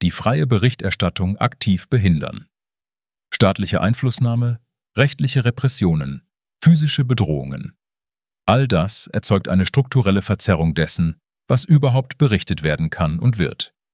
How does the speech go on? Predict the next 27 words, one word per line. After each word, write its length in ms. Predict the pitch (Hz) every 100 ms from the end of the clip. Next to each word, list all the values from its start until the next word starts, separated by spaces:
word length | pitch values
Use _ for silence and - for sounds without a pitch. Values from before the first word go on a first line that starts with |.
| _ _ _ _ _ _ _ -
Für 140 | 127
P-R-Profis 1040 | 120 127 151 170 - 80 - 104 139 - -
ist 220 | 139 -
das 200 | 156 -
kein 300 | 127 135 147
abstraktes 600 | - - 92 - 131 135
Menschenrechtsproblem. 1120 | 156 165 - 78 73 - - 78 - - - _ _ _ _ _ _ _
Ein 180 | 104 104
unter 300 | 107 104 101
Druck 260 | 87 160 -
stehender 400 | - 160 156 147
Journalismus 840 | 135 147 151 87 - 92 151 - -
verliert 380 | 165 127 127
Glaubwürdigkeit 1080 | - 185 147 - 80 76 - - - - - _ _ _
und 200 | - 98
damit 440 | 87 90 143 170 -
genau 300 | 107 107 131
die 220 | 110 190
Eigenschaft, 760 | - 82 170 - 127 156 - -
die 120 | 113 127
ihn 100 | 120
für 180 | 120
L 140 | 101 120
L 160 | 151
Ms 380 | 131 90 123 -
wertvoll 400 | 180 107 - 73
macht. 440 | 69 - - -